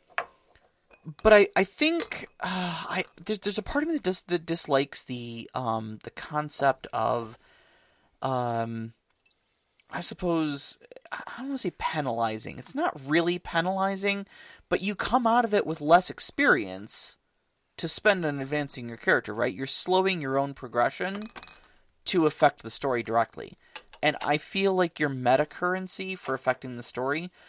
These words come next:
should be kept se-, uh, separate from your advancement, uh, mechanic, simply because I, I, I feel like if you are doing that, you're adding to the story, not subtracting from it,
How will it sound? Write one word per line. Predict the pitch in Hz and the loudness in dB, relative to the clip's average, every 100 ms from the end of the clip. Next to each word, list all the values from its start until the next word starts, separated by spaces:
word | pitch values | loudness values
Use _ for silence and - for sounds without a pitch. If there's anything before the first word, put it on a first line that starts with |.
| _ | _
should | - 156 | -8 -6
be | 151 | -6
kept | - 147 135 | -4 0 0
se-, | - - 139 - | -2 -4 -4 0
uh, | 131 | -2
separate | - - 147 - - | 0 2 2 2 -6
from | - 135 127 | 2 2 2
your | 120 117 | 0 -2
advancement, | 107 113 110 - 113 101 - - | -2 -8 -8 -10 -10 -8 -12 -8
uh, | 113 110 | -4 -4
mechanic, | 104 - 143 127 113 - _ - - - | -6 -8 -2 -2 -4 -10 _ -20 -20 -12
simply | - 185 185 202 | -4 0 4 4
because | 175 - 160 151 143 139 - - | 2 4 6 8 6 0 -4 -8
I, | - - - _ _ - | -8 -8 -12 _ _ -4
I, | 127 - | -4 -2
I | 156 | -6
feel | - 196 214 | -6 -6 -2
like | 196 170 | -2 -4
if | 160 147 | -10 -8
you | 143 - | -10 -2
are | 131 139 147 | 0 2 0
doing | 127 120 139 143 | -4 -4 -4 -4
that, | 151 156 160 - - _ - - _ _ - | -2 0 0 -4 -16 _ -20 -20 _ _ -20
you're | - 139 - - | -2 0 0 4
adding | 123 131 156 175 | 8 8 6 2
to | 175 | -2
the | 170 | -4
story, | - 175 175 175 185 180 - | -4 0 0 0 -2 -10 -6
not | 139 156 - | 2 2 2
subtracting | - - - 117 131 180 185 | -6 -8 0 2 2 -6 -10
from | - 208 214 | -6 -4 -2
it, | 226 | -4